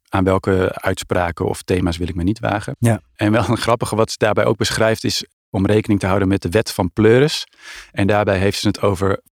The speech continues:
Speaker 1: realiseer je van tevoren welke dynamiek je hier gaat waarnemen of die zich, eh, afspeelt rond dit onderwerp. En dat gaat dan over,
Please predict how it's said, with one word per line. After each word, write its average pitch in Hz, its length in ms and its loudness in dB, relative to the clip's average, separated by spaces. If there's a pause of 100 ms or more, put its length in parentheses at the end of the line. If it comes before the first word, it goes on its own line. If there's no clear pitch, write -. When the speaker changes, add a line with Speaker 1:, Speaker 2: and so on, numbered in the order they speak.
Speaker 1:
realiseer 107 500 2
je 127 100 6
van 117 120 0
tevoren 120 380 2
welke 113 400 2 (140)
dynamiek 110 540 6
je - 120 0
hier 101 200 2
gaat 92 280 -4 (440)
waarnemen 98 640 2
of 95 120 -2
die 98 200 -2
zich, 92 340 -4
eh, - 280 -4
afspeelt 107 460 0
rond 95 260 0
dit 92 220 -2 (180)
onderwerp. 87 480 -2
En 98 140 -4
dat 95 200 -4
gaat 104 160 0
dan 104 160 0
over, 98 380 0